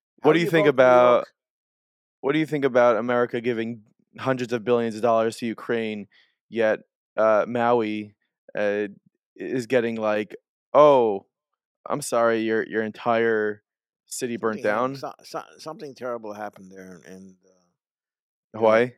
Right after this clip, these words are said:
Speaker 2: people are, people are missing, you know?
Speaker 1: There's, like, over
Speaker 2: People are
Speaker 1: twelve hundred people missing.
Speaker 2: people, people were, they were incinerated in their homes and their cars, you know?
Speaker 1: Terrible.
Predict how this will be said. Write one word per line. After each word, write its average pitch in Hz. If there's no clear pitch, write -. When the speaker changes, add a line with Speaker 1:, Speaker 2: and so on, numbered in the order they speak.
Speaker 2:
people 147
are, 120
people 156
are 120
missing, 127
you 113
know? 127
Speaker 1:
There's, 131
like, 120
over 151
Speaker 2:
People 135
are 127
Speaker 1:
twelve 139
hundred 123
people 120
missing. 90
Speaker 2:
people, 131
people 156
were, 143
they 123
were 123
incinerated 117
in 101
their 101
homes 120
and 113
their 113
cars, 110
you 92
know? 104
Speaker 1:
Terrible. 107